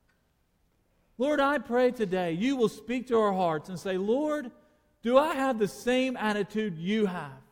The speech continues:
God, move in our lives and give us a desire to see your grace and goodness to go among everyone, for every church, for every Christian, for every lost person to turn to you.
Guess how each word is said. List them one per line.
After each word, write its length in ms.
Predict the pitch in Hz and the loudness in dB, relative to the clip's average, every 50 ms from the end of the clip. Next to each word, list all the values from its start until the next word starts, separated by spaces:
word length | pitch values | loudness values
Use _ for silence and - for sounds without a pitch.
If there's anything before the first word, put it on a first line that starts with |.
| _ _ _ _ _ _ _ _ _ _ _ _ _ _ _ _ _ _ _ _ _ _ _ _ _ _ _ _ _ _ _ _ _ _ _ _ _ _ _ _ _ _ | _ _ _ _ _ _ _ _ _ _ _ _ _ _ _ _ _ _ _ _ _ _ _ _ _ _ _ _ _ _ _ _ _ _ _ _ _ _ _ _ _ _
God, 260 | - 220 247 254 262 226 | 0 2 4 4 4 2
move 420 | 214 214 240 269 302 302 294 285 | 2 2 2 2 2 0 0 -2
in 120 | 294 277 | -2 -2
our 180 | 262 233 214 196 | 0 0 0 0
lives 500 | 180 175 170 165 160 147 139 127 - - _ _ _ - | -2 -2 -4 -4 -6 -8 -10 -12 -14 -20 _ _ _ -4
and 180 | 208 226 233 208 | -2 0 0 2
give 180 | 214 277 269 277 | 0 -2 -2 -4
us 180 | 269 - - | -6 -6 -6
a 80 | 233 226 | -6 -4
desire 640 | 196 208 185 156 165 202 214 233 233 226 208 190 170 | -2 -4 -4 0 2 4 4 4 4 2 2 0 -2
to 80 | 165 | -4
see 200 | - - 220 226 | -8 -6 -4 -4
your 480 | 208 190 190 226 254 269 262 240 226 - - - - - - _ _ _ - | -4 -2 0 2 4 6 6 4 4 0 -10 -20 -20 -20 -20 _ _ _ -10
grace 480 | 160 196 226 240 254 262 240 - - 190 | 0 2 6 6 6 6 4 -2 -6 -8
and 240 | 180 175 165 156 | -8 -8 -8 -6
goodness 500 | 151 190 208 247 254 240 220 190 151 - | 2 6 6 6 6 4 -4 -6 -6 -10
to 100 | - 175 | -10 -10
go 500 | 165 156 202 233 226 214 170 - - - - | 2 4 6 6 6 6 2 -2 -8 -16 -10
among 460 | - 180 190 185 208 226 233 233 214 | -6 -6 -4 2 4 4 4 4 2
everyone, 720 | 214 220 262 294 277 240 277 254 220 196 185 175 160 147 143 - - _ _ _ _ _ - | 2 6 6 6 6 4 0 0 0 0 -2 -2 -4 -10 -14 -18 -20 _ _ _ _ _ 0
for 140 | 202 233 269 | 2 2 4
every 280 | 294 294 269 269 262 | 4 2 0 -2 -6
church, 440 | 208 - - 214 185 143 123 - - | -6 -6 -6 -6 -6 -6 -8 -12 -10
for 160 | - 208 226 | -2 2 2
every 300 | 254 285 285 294 302 269 | 4 4 4 2 0 -6
Christian, 460 | - - 233 240 208 - - - 156 | -6 2 4 4 4 4 2 -10 -12
for 140 | 151 - 226 | -6 0 0
every 160 | 277 277 302 | 0 2 2
lost 460 | 285 269 262 277 285 294 277 - - - | 2 6 6 8 8 6 4 0 -2 -6
person 260 | 214 190 - - 196 | -6 -6 -6 -6 -12
to 60 | 190 | -12
turn 300 | 170 - 226 240 233 220 | -10 -8 -6 -6 -6 -6
to 60 | 202 | -8
you. 340 | 190 202 214 208 185 - - | -6 -6 -6 -6 -8 -10 -12